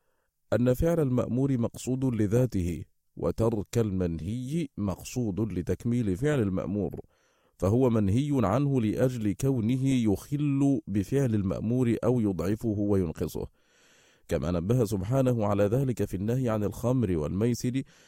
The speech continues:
بكونهما يصدان عن ذكر الله وعن الصلاة،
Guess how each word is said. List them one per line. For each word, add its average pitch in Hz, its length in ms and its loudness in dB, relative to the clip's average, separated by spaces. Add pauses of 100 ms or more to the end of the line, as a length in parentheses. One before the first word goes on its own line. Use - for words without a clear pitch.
(160)
بكونهما 110 680 2
يصدان 98 600 0
عن 92 180 0
ذكر 98 320 -2
الله 104 300 0
وعن 95 240 0
الصلاة، 62 420 -6